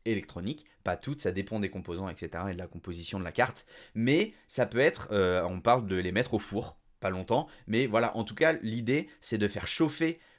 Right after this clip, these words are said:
euh, la carte et toutes les soudures à une température supérieure au point de fusion de l'étain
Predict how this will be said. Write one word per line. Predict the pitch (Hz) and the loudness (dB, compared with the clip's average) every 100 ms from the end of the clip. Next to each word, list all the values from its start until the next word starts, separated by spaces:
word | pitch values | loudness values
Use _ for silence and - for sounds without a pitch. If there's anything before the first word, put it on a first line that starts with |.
| - | 0
euh, | 95 90 | 2 2
la | 92 101 | 4 2
carte | 104 151 156 - - | 2 2 0 -2 -8
et | |
toutes | 107 196 190 | -6 -8 -2
les | 147 | -2
soudures | - 120 101 165 - - - _ _ _ _ _ - - _ _ - | 0 -4 -4 -6 -8 -20 -20 _ _ _ _ _ -20 -20 _ _ 0
à | 117 | 2
une | 117 | 4
température | 117 123 - 135 | 6 4 4 0
supérieure | - 185 - 127 131 135 123 | 0 0 4 6 6 2 0
au | 107 | -2
point | 113 | -2
de | 104 | -2
fusion | 117 107 120 120 | -4 -2 -2 -2
de | 104 117 | 2 4
l'étain | 101 127 | 4 0